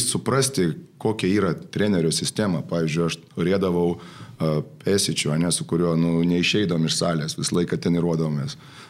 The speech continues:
Nu, tai aš galvoju, "Aha, man šita sistema veikėsi, ne, nes aš gerai žaidžiau, mes Eurolygą laimėjom", nuvažiuoju į Makabį.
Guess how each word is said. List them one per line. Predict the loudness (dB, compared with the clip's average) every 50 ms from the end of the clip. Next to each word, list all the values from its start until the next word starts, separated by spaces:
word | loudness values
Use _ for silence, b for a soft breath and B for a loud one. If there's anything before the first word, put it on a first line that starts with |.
| B B B
Nu, | -4 -2
tai | 0
aš | 0 0
galvoju, | 0 0 2 2 2 0
"Aha, | 0 0 0 2
man | 2 2 2 0
šita | -2 -2 -2 -2
sistema | -2 -2 -4 -2 -2 0 0 0 0
veikėsi, | 0 0 0 0 0 0 0 0 0
ne, | -2 -2 -2 -4 -6
nes | -4 -4 -4 -2 -2
aš | -2 -2 -4 -6 -8 -16 -20 -20 -20 _ -8 -4
gerai | -2 0 0 0
žaidžiau, | 0 0 0 0 0 0 0 2
mes | 2 0 0 0 0
Eurolygą | 0 0 2 2 2 2 2 2 0 0
laimėjom", | 2 2 2 2 2 2 2 0 0 0
nuvažiuoju | 0 0 0 2 2 2 2 2 2
į | 2 0
Makabį. | 0 0 -2 -4 -4 -6